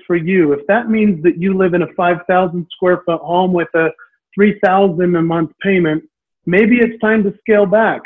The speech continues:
Maybe you need to move into an apartment, save some money, find your lowest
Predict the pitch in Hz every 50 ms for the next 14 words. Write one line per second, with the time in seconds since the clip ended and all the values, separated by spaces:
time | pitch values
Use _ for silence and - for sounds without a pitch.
0 | - 160 156 165 170 156 175 185 190 196 190 170 175 180 180 180 175 185 180 -
1 | - 190 185 190 175 - - 208 226 240 233 - 170 156 - - - _ _ _
2 | _ _ _ - 185 196 190 - - 220 208 208 220 226 208 170 151 - _ _
3 | _ _ _ - 202 220 247 254 226 233 226 202 185 175 190 202 220 240 247 262
4 | 247 240